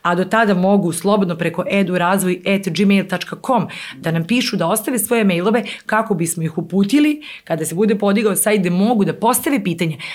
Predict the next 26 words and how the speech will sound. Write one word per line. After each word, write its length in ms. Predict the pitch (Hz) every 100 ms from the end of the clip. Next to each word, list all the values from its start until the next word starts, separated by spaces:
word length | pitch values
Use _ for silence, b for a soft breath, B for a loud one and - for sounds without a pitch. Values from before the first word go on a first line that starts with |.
| B
da 80 | 160
čitaju 340 | - 285 311
najnovije 340 | 320 269 247 226
vesti 140 | 220
i 120 | 214
događaje 380 | 208 202 208 202
i 160 | - 165
da 80 | 151
vide 260 | 180 269 220
gde 240 | 165 226
u 80 | 220
stvari 300 | - 220 214
mi 300 | 202 233 202 B B
i 80 | 196
koja 260 | - 214
nam 120 | 208
je 80 | 190
misija 360 | 180 202 202 190
i 40 |
vizija, 460 | 160 226 170 190 170 B B
da 140 | B 160 -
nešto 380 | 202 277 320 277
promenimo 600 | 202 214 233 269 262 220
za 140 | 185 180
godinu 320 | 214 220 214
dana, 360 | 185 202 208